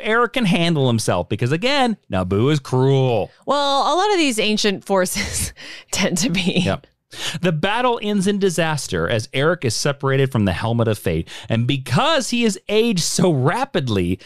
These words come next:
Speaker 1: mentally, he has a tough time processing this 'cause he's still a twelve-year-old boy.
Speaker 2: Sure, sure, sure, sure.
Speaker 1: So he wanders around aimlessly, really with some serious P T S D. The cops find him, and Eric Strauss is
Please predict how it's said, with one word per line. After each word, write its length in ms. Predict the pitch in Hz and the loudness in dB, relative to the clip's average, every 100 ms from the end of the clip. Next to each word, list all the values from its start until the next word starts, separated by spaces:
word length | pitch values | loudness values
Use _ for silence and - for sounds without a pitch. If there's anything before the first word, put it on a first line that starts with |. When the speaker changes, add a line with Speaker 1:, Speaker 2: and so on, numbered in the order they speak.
| - | -4
Speaker 1:
mentally, 800 | 123 180 359 392 311 226 208 214 - | 0 2 2 0 0 2 2 0 -6
he 140 | - 339 | -2 2
has 180 | 277 269 | 2 0
a 60 | |
tough 300 | - 233 240 | -2 -2 -2
time 260 | - 208 202 | -2 -2 -2
processing 500 | 208 214 - 147 117 | -2 -2 0 0 0
this 140 | 104 | 0
'cause 140 | - 185 | 0 0
he's 140 | 185 | 0
still 260 | - 123 127 | -2 0 0
a 60 | |
twelve-year-old 520 | 127 117 107 104 98 92 | 0 0 0 0 0 0
boy. 280 | 92 78 - | -2 -2 -4
Speaker 2:
Sure, 420 | - 202 254 - | 0 2 2 0
sure, 240 | - 185 | -2 0
sure, 200 | 185 185 | 0 -2
sure. 280 | - 214 - | 0 0 0
Speaker 1:
So 160 | - 202 | 0 0
he 120 | 208 | 2
wanders 720 | 208 196 254 294 277 277 262 | 0 2 2 2 0 0 0
around 500 | - 202 196 190 180 - | 0 0 2 2 0 -4
aimlessly, 720 | 143 156 147 113 - 95 90 - - _ - | -2 2 2 0 0 -2 -2 -4 -20 _ -4
really 880 | 117 135 254 294 254 175 123 107 - - | 0 2 4 2 2 2 0 -4 -10 -2
with 120 | 139 | -2
some 260 | 131 113 110 - | 0 0 -2 -4
serious 680 | - - 302 262 214 180 - | -4 -2 0 2 2 0 -2
P 220 | 175 160 | 0 0
T 200 | 135 127 | 0 0
S 200 | 117 113 | 0 0
D. 340 | 107 95 82 - - - _ - | 0 0 -2 -6 -20 -20 _ -10
The 160 | 139 135 | -6 -6
cops 460 | - 262 - - | -2 0 0 -4
find 280 | 113 98 87 | -2 -2 0
him, 260 | 82 85 - _ _ | 0 -2 -6 _ _
and 100 | 143 | -2
Eric 220 | 190 247 | 2 0
Strauss 480 | - 214 208 180 - - | 0 0 2 0 -2 -2
is 360 | 131 131 120 | 0 2 0